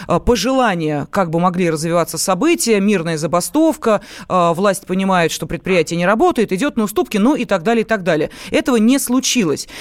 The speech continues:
Э, у меня вопрос, не случилось потому, что не смогли это организовать, или не случилось потому, что всё-таки...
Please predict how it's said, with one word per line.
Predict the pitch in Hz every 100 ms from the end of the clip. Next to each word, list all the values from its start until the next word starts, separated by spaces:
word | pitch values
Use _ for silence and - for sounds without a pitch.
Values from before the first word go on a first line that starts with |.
| 226
Э, | 196
у | 196 220
меня | 233 294
вопрос, | 262 254 285 233 -
не | 175
случилось | 202 254 311 285
потому, | - 240 247 269
что | 285 - 247
не | 240 277
смогли | - 254 233 370
это | -
организовать, | 226 185 196 180 196 175 131 - - -
или | 262 294
не | 277
случилось | - 277 - 349 277
потому, | - 190 233
что | 277 240 220
всё-таки... | - - 330 330 233 - 170 143